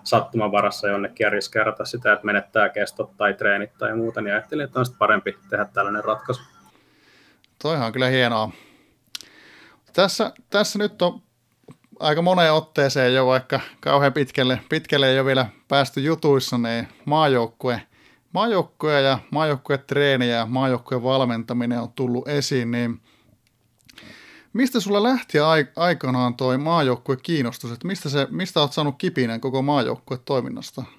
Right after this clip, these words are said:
Speaker 1: No alun perin silloin ensimmäiset vaalit mun uuden liittymisen jälkeen oli nää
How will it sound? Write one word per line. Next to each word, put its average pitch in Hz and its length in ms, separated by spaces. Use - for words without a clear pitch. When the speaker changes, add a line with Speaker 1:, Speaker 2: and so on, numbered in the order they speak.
Speaker 1:
No 117 220
alun 147 220
perin 135 500
silloin 113 460
ensimmäiset 120 580
vaalit 107 380
mun 101 140
uuden 101 380
liittymisen 104 580
jälkeen 104 420
oli 104 120
nää 98 300